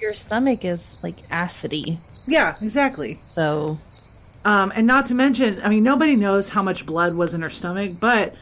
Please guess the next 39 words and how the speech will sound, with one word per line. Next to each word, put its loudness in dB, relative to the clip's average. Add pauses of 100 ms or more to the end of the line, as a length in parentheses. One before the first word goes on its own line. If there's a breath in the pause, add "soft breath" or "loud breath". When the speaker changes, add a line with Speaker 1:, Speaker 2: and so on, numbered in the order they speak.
(380 loud breath)
Speaker 2:
there 2
was 4
blood 2
because 2
she -4
was 0
already 4
suffer-, -2
suffering -2
from -4
massive 0
internal -8
bleeding. -10 (380)
So, -6 (120)
Speaker 1:
Yeah. -10 (160)
Speaker 2:
again, 4
we 2
don't, 0 (140)
we 0
don't -2
know. -10 (760 loud breath)
Now, 4
the 0
radioactive 2
clothing. 0
Three 2
separate 0
articles 0
of -6
clothing -2
found -2
on -2
two 2
of 0
the 0
bodies 0
were -4
abnormally -4
radioactive. -2